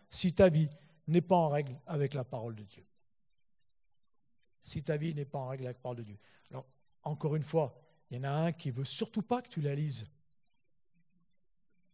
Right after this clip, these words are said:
Parce que c'est la parole de Dieu qui te reprend.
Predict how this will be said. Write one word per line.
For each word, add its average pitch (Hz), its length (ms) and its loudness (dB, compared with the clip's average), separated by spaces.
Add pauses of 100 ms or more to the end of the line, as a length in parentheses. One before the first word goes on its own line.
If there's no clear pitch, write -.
(380)
Parce 160 160 -2
que 196 100 0
c'est 175 260 2
la 185 180 0
parole 175 340 -2
de 165 120 2
Dieu 156 280 -2 (840)
qui - 140 -6
te - 120 -4
reprend. 135 500 -4